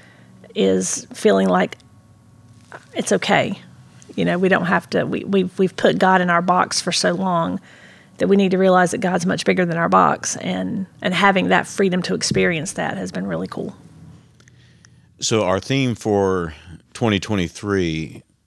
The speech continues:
Speaker 2: at Journey is gathering around the Word, uh, because I think both are important. We need to have that community, that fellowship with other people,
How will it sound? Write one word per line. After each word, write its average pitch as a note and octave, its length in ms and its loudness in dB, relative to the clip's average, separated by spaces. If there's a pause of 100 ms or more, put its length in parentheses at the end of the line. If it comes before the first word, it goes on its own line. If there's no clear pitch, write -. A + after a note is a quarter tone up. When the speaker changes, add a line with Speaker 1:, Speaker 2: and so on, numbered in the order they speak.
Speaker 2:
at G2 200 -10
Journey F2+ 440 -4
is E2+ 400 -4 (460)
gathering G#2 480 2
around F2+ 320 -2
the E2 60 -4
Word, D#2 420 -6 (1040)
uh, D#2+ 380 -4
because F#2 340 -4
I F#2 80 2
think G2+ 240 -4
both G2+ 260 0
are F2 120 -2
important. D#2+ 580 -4 (420)
We G2+ 160 -2
need G2+ 280 2
to F2 120 -2
have F#2 260 -2
that E2+ 180 -2
community, F#2+ 480 -2
that E2 160 0
fellowship F#2+ 480 -2
with D#2 100 -4
other F2+ 180 0
people, G2+ 480 -8